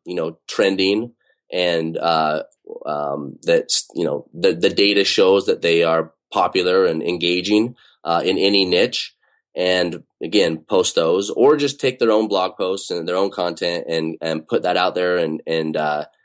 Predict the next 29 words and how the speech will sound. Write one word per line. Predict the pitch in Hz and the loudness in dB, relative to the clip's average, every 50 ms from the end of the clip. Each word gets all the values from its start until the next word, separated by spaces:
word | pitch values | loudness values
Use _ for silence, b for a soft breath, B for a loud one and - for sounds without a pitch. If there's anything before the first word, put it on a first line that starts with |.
| _ _ _ _ | _ _ _ _
you | - 87 | -4 -2
know, | 85 78 78 76 - - - - | 0 0 0 -2 -4 -6 -4 0
automate | 92 98 98 90 90 90 85 85 | 2 2 2 2 2 2 2 2
it | 85 87 85 - - - | 2 2 0 -2 -4 -4
so | - 90 85 | -4 -2 -2
that | 85 80 - | -2 -4 -4
they | 69 82 | -4 -2
don't | 82 90 | 0 0
have | 90 85 | 0 -2
to | 82 | -2
spend | - - - 87 82 | -4 -2 -2 -2 -2
so | - - | -2 -2
much | 87 85 80 - | -2 -2 -4 -4
time | - 90 82 80 78 78 76 78 - _ _ _ | -2 -2 0 0 0 -2 -6 -8 -12 _ _ _
posting | - 85 78 - - 78 71 71 | -2 0 0 0 -2 -6 -6 -8
it. | 69 - - b b b b b b b _ _ | -8 -12 -14 b b b b b b b _ _
So | - - - - | -8 -2 0 2
that's | 104 117 - - | 2 2 0 0
kind | 165 143 | 2 2
of | 131 110 | 4 4
the | 98 | 2
main | 98 98 98 101 104 95 | 2 2 2 2 2 0
thing | - 104 98 | 0 0 0
that | 95 92 | 0 -2
we | 82 87 87 | -4 -4 -4
do. | 80 95 95 95 92 | -2 0 0 2 2
We | 92 87 | 0 0
help | 95 104 107 110 - _ _ _ _ | 0 0 0 0 0 _ _ _ _
people, | - 110 107 104 98 92 90 90 87 82 82 | -2 0 0 2 2 2 4 4 2 0 -4